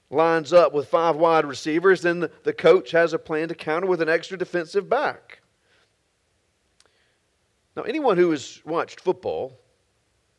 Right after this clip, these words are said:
or at least studied football a little bit, or studied war a little bit, knows that no plan is perfect. That no plan can counter all the moves of the enemy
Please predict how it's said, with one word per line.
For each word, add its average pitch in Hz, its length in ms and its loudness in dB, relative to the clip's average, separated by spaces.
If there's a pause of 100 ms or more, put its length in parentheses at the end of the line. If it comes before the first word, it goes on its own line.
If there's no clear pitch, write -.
(400)
or 139 180 2
at 143 80 -4
least 147 300 -4 (100)
studied 165 400 0
football 151 340 2
a 147 40 4
little 160 160 4
bit, 147 200 4
or 156 60 4
studied 165 420 2
war 185 280 4
a - 20 4
little 135 180 0
bit, 139 220 2
knows 165 380 -2
that 165 320 0 (460)
no 165 180 -8
plan 143 580 -8
is - 100 -14
perfect. - 640 -18 (1900)
That 117 120 -10
no 165 160 2
plan 170 400 -2
can 135 220 -8
counter 156 380 -4
all 175 320 4
the 170 120 0
moves 170 480 0
of 151 100 0
the 151 140 -10
enemy 139 440 -6